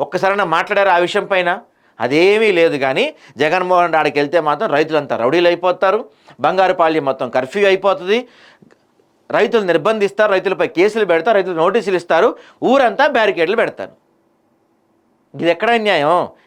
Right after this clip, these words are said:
ఇదేం రెడ్ బుక్ పాలన? ఇదేం తాలిబాన్ రాజ్యం? నిజంగా రైతులపై ప్రేమ ఉంటే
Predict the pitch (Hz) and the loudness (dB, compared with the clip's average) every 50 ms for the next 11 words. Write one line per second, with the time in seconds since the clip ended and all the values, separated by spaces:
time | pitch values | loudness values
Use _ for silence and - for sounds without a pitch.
0 | - 147 151 196 233 240 240 220 202 185 185 208 208 - 202 175 160 147 131 139 | -10 -4 0 2 4 4 4 2 0 0 -2 -4 -2 0 0 0 2 2 0 0
1 | 175 202 170 - - - _ _ - 151 175 233 247 262 240 240 196 202 214 214 | 0 0 0 -2 -4 -10 _ _ -6 -2 0 2 2 2 2 2 2 2 4 4
2 | 214 202 170 165 165 151 - - 139 120 95 - _ _ _ _ _ _ _ _ | 2 2 2 2 0 0 -2 -6 -12 -12 -12 -14 _ _ _ _ _ _ _ _
3 | _ _ - - 127 131 208 220 226 240 247 233 190 156 175 190 - 226 214 220 | _ _ -14 -10 -4 -4 -2 0 2 2 2 4 4 2 0 2 0 0 0 2
4 | 220 214 190 - - 139 165 196 208 208 185 147 - 202 214 185 139 - | 2 0 0 0 0 0 0 0 0 -2 -2 0 0 2 2 2 0 -2